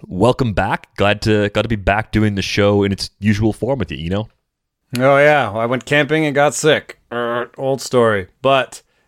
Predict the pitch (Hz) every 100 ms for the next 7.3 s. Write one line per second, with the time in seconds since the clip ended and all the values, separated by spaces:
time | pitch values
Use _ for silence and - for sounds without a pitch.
0 | - 113 117 120 117 139 123 - - 151
1 | 98 95 131 131 110 117 104 101 101 101
2 | 98 87 98 90 104 110 110 98 92 _
3 | 120 120 123 127 113 113 110 98 92 95
4 | 92 90 - _ - 101 98 98 101 -
5 | 104 92 92 - 90 90 87 87 87 87
6 | 85 90 _ _ - 185 - - - -
7 | - -